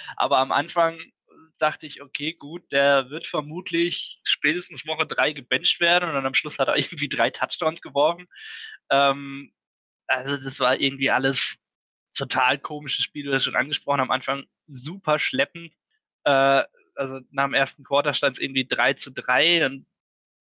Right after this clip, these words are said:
am Ende der ersten Halbzeit dann irgendwie sechs zu dreizehn. Also es war jetzt sicherlich kein Offensivfeuerwerk. Zwischendrin gab's gefühlt mehr Punts als Passversuche.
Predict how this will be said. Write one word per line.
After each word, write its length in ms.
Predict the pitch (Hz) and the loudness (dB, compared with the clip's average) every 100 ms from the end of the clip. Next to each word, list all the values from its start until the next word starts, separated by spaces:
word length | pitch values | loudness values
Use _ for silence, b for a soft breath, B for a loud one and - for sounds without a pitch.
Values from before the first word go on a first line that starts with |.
| _ _ B B B B B B B - B B B B _ | _ _ B B B B B B B -14 B B B B _
am 160 | 135 147 | -4 -4
Ende 180 | 135 131 - | -4 -6 -2
der 140 | 160 | 2
ersten 460 | 156 143 - 147 143 | 2 2 -6 -12 -2
Halbzeit 520 | 135 147 - 151 151 - | 0 0 0 2 2 0
dann 160 | 139 135 | -2 0
irgendwie 320 | 139 139 135 | 0 -2 -4
sechs 380 | 123 131 - - | -2 -2 -4 -12
zu 100 | 127 | -10
dreizehn. 480 | - 135 - 165 | -2 -2 -2 -4
Also 240 | 135 127 127 | -2 -2 -6
es 100 | 123 | 0
war 300 | 127 135 135 b b b b b b b _ _ | 2 2 0 b b b b b b b _ _
jetzt 320 | - - - - | -6 -4 -6 -8
sicherlich 460 | 151 165 160 147 | -2 0 0 -4
kein 440 | - 139 147 160 - _ | -2 2 2 -2 -14 _
Offensivfeuerwerk. 1160 | 143 - 135 156 180 - 131 131 131 143 151 - | -6 -6 -10 -12 -12 -4 2 4 4 2 0 -2
Zwischendrin 720 | - 135 147 131 139 143 143 - | -14 -12 -12 -6 -6 -6 -16 -4
gab's 260 | 117 117 | -4 -4
gefühlt 400 | - - - 143 | -8 -12 -10 -10
mehr 200 | - 135 | -2 -2
Punts 460 | 131 - 139 165 - | -2 -2 -2 -2 -6
als 220 | - 131 | -4 -4
Passversuche. 720 | - 170 - 135 131 135 156 | -4 -4 -2 -4 -4 -2 -2